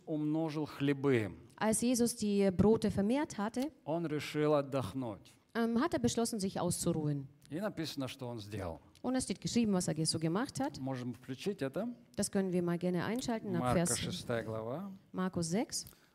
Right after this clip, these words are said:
Speaker 1: Сорок пятый стих.
Speaker 2: Äh, der Vers fünfundvierzig.
Speaker 1: "И тотчас понудил учеников своих войти в лодку и отправиться вперёд на другую сторону к Вифсаиде, пока он отпустит народ.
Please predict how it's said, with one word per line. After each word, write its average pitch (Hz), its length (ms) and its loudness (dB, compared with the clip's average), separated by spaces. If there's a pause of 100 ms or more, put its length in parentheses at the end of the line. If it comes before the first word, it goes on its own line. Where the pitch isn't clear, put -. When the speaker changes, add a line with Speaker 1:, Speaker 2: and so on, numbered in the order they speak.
Speaker 1:
Сорок 120 420 -8
пятый 110 400 -6
стих. 185 440 -8 (340)
Speaker 2:
Äh, 180 220 2
der 170 120 0
Vers 170 200 0
fünfundvierzig. 185 880 -4
Speaker 1:
"И 139 100 2
тотчас 202 480 2
понудил 156 580 2
учеников 147 640 2
своих 143 380 -2
войти 143 340 4
в 135 100 -2
лодку 151 440 2
и 139 40 0
отправиться 139 560 0
вперёд 143 460 -2
на 135 100 -2
другую 127 380 -4
сторону 131 540 0
к 123 80 -10
Вифсаиде, 127 720 -4
пока 131 340 -4
он 131 120 -4
отпустит 120 500 -10
народ. 104 360 -8